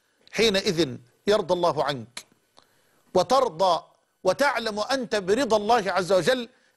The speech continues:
إن كنت على طاعته، تعلم أنت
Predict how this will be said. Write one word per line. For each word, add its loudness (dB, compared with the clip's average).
إن 0
كنت 0
على 2
طاعته، -2
تعلم 0
أنت -4